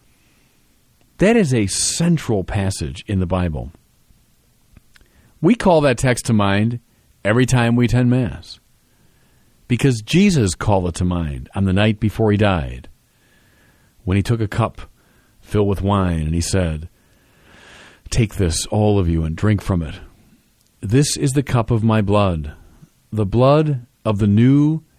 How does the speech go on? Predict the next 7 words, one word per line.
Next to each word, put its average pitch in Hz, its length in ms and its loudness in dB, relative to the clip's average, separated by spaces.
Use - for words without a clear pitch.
and 104 240 -2
everlasting 107 960 0
covenant." 90 540 -2
What 143 140 4
he 160 60 6
was 151 180 2
saying, 151 560 2